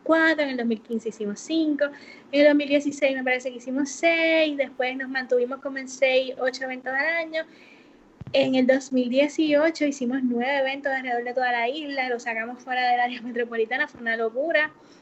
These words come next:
Este año tenemos cinco. Así que, sin querer queriendo, eh, pues, como que nos fuimos adueñando del proceso, pero Startup Weekend no es del Centro para Emprendedores, es un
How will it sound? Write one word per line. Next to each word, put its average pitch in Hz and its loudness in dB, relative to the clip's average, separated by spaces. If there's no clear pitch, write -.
Este 247 0
año 240 0
tenemos 220 -4
cinco. 294 -4
Así 233 -6
que, 262 4
sin 269 2
querer 233 4
queriendo, 277 -2
eh, 208 0
pues, 208 -6
como 220 -8
que 208 2
nos 214 -4
fuimos 220 -2
adueñando 254 2
del 269 2
proceso, 262 -6
pero 247 0
Startup 233 -2
Weekend 285 -2
no 254 0
es 240 -2
del 254 0
Centro 247 -10
para 247 -4
Emprendedores, 233 -4
es 247 -14
un 220 -8